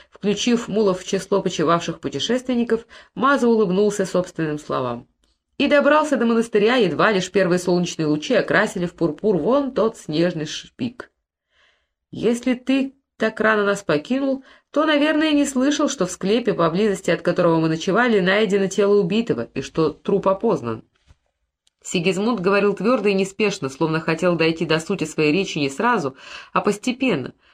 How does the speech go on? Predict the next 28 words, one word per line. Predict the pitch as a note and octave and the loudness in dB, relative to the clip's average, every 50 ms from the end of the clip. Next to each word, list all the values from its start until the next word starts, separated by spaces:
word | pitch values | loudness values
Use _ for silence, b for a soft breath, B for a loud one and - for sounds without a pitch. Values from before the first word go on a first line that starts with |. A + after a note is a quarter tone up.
| b b - | b b -2
но | F#3 | -2
в | G3 - | 0 2
то | - C#4 | 0 2
же | A#3+ B3+ | 2 2
время | B3 B3+ C#4+ C#4+ C4 C4 | 2 2 2 2 2 2
давал | A#3 A#3+ A#3 B3+ B3+ B3+ B3+ | 2 2 2 2 2 2 2
понять | B3 A#3 A#3 A#3 A#3 - | 0 0 0 0 -2 -2
слушателям, | - B3 C#4 C4+ - A#3 A#3+ A#3 A3+ A3 | -4 -4 -4 -2 -2 -2 -2 0 0 -2
что | - - G#3+ | -2 -2 0
настроен | G3+ G3 G3 - G#3+ G#3+ G#3+ G#3+ | 0 0 0 0 0 0 0 0
серьёзно. | G#3 - G#3+ G3 E3+ D3 C3+ C3 C3 C3+ C3 C#3+ - b b b b b b b b - | 0 0 0 0 0 0 0 0 -2 -4 -10 -12 -14 b b b b b b b b -4
Мазо | - F#3+ B3 C#4+ C#4+ C#4+ C4+ | 0 2 4 4 4 2 0
сдвинулся | A3 A3+ C4 C4+ B3+ B3+ A#3+ - A#3 A3+ | 0 0 0 0 0 -2 -2 -2 -2 -2
с | - | 0
места | A#3 B3 C#4 D4 C#4 - - A3+ A3+ - - | 0 0 2 0 0 0 0 0 0 0 -4
в | - | -6
столь | - - - A#3 A#3 A3 | -10 -4 0 0 0 0
явном | G3+ F#3 A3 A3 G#3+ G3 F#3+ F3+ E3+ | 0 0 0 0 2 2 2 2 2
намерении | E3+ E3+ F3 F#3+ A3+ A3+ G#3+ G3 F3 D#3+ | 2 2 2 2 2 2 2 2 2 2
продолжать | D#3+ E3 E3+ E3 E3+ F3 F3+ D#3+ E3+ C#3 C3+ - - | 2 0 0 2 2 2 2 2 2 0 0 0 -2
путь, | - C#4 C#4 - B B B B B B | -4 -4 -4 -4 B B B B B B
что | - - - | -8 -4 -2
юноша | A#3+ C#4 D4 C#4+ C#4+ - C4 | 0 2 2 2 0 0 -2
поднял | C4+ B3+ B3+ A3+ A#3+ A#3 A#3+ | -2 0 0 0 0 0 0
руку, | B3+ C4+ C4+ B3+ | 0 0 0 -2
собираясь | A#3+ - A3+ G3 G#3+ G#3+ G#3+ G#3+ - | 0 0 0 2 2 2 0 0 0
ему | G#3+ G3+ G#3 | 0 0 0
помешать. | G3+ G#3+ G3+ G#3+ G3+ - - B2 F#2+ - - | -2 -2 -2 -2 -4 -4 -4 -6 -6 -8 -14